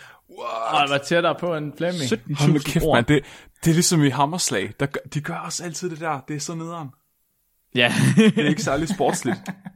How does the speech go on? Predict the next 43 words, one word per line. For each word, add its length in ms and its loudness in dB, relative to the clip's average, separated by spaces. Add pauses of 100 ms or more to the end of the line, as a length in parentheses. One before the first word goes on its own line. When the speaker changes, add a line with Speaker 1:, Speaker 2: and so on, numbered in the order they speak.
(400)
Speaker 3:
<laughs> 720 -20
Åh, 140 -10
nu 40 -2
er 40 0
du 60 0
pyldret 300 0
igen, 240 -8
Flemming. 260 -14 (540)
Nej, 200 -2
prøv 200 2
at 60 -2 (280)
s-, 380 -14
sytten 380 -8
tusind 320 -8
otte 200 -2
hundrede 140 -6
og 40 -8
toogfyrre 420 -2
ord, 300 -2
det 160 2
er 100 2
medianen 680 -4 (280)
af 400 0 (200)
voksne 400 -6
ord, 140 2
der 60 -2
er 40 -6
talt 220 -6
den 80 -10
her. 120 -8 (760)
Og, 340 4
øh, 80 0
minimum, 400 2
det 140 -2
var 60 2
fem 240 0
tusind, 420 -6 (560)
og 60 -2
maksimum 440 -2
var 60 -2
treogtredive 840 -6
tusind 480 -12
ord. 320 -8